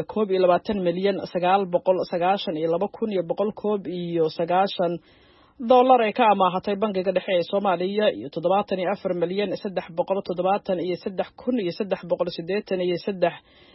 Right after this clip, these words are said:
dollar oo ay ka amaahatay sanduuqa lacagta adduunka ee I M F. Xafiiska ayaa sheegay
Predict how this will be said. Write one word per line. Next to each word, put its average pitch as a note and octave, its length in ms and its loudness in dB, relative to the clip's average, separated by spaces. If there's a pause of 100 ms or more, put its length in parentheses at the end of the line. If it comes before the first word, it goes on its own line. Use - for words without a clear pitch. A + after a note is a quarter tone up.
(280)
dollar A3+ 420 6
oo F#3 200 4
ay F#3 140 4
ka A3+ 140 2
amaahatay F3+ 640 2
sanduuqa F#3+ 560 0 (100)
lacagta E3+ 460 0
adduunka F3+ 480 -2
ee E3 180 4
I D3+ 100 0
M D3 160 0
F. F3+ 160 6 (640)
Xafiiska D4 420 0
ayaa A3+ 240 6
sheegay G3+ 380 2